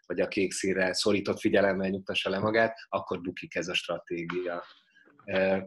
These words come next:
így értettem azt, amit mondtál, és nekem nagyon, nagyon tetszik, és szerintem ez, ö, ez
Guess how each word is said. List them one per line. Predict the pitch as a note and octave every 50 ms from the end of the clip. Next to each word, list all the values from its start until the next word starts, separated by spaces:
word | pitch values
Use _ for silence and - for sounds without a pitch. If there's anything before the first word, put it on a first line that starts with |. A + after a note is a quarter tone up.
| - -
így | - A#2 A2 G#2+ A2
értettem | G#2 G2 - - G2 G2 - G#2+ G#2 G#2
azt, | G#2 G2+ - -
amit | G2+ G2 F#2 F#2+
mondtál, | - G#2 G2+ G2+ G2+ A2 G2+
és | F#2+ - -
nekem | G2+ F2+ - G2+
nagyon, | G2+ F#2+ F#2 F2+ F2+ F2+ F2+ F#2 F2 F2
nagyon | F#2+ F#2 F2+ F2 F2 -
tetszik, | - E2+ - - - F2 -
és | - F2 -
szerintem | - - F2+ - - - - F3 -
ez, | F#3 F2+ F2 - F#2
ö, | F2+ F2+ F3+ F3+ - - _ _ _ _ _ _ _ _ _ _
ez | - F2